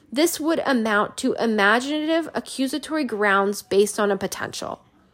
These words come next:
The issue of the nonspecific actor, Pillar two, is just as concerning.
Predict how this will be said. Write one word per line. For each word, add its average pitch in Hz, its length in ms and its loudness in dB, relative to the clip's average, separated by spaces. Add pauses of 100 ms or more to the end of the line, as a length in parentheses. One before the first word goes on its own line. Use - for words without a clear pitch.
(600)
The - 240 4
issue 403 300 8
of 339 140 4
the 285 80 2
nonspecific 226 840 0
actor, 226 520 -2
Pillar 190 380 -2
two, 202 440 2
is 302 200 2
just 202 280 -2
as 214 140 -2
concerning. 339 640 0